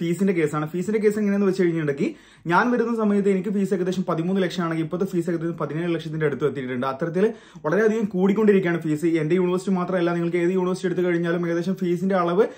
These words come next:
ഒന്നോ രണ്ടോ മൂന്ന് ലക്ഷം വിധത്തിൽ കൂടിയിട്ടുണ്ട്. അപ്പോൾ ഫീസിന്റെ കേസ് നോക്കുകയാണെങ്കിൽ ഇപ്പോൾ വളരെയധികം കൂടിയിട്ട് നിങ്ങൾക്ക് മനസ്സിലാക്കാൻ കഴിയും.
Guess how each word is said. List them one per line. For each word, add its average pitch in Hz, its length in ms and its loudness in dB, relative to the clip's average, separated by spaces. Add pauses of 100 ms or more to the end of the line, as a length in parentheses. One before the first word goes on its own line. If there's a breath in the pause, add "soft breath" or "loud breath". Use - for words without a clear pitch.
(240 loud breath)
ഒന്നോ 196 260 6
രണ്ടോ 190 160 4 (100)
മൂന്ന് 196 220 4
ലക്ഷം 190 320 0
വിധത്തിൽ 156 320 0 (280 loud breath)
കൂടിയിട്ടുണ്ട്. 160 540 2 (100)
അപ്പോൾ 180 160 0 (100)
ഫീസിന്റെ 196 440 0
കേസ് 190 240 2
നോക്കുകയാണെങ്കിൽ 196 340 0
ഇപ്പോൾ 214 120 2
വളരെയധികം 196 320 0
കൂടിയിട്ട് 170 260 2
നിങ്ങൾക്ക് 160 240 -2
മനസ്സിലാക്കാൻ 143 340 -4
കഴിയും. 160 160 -4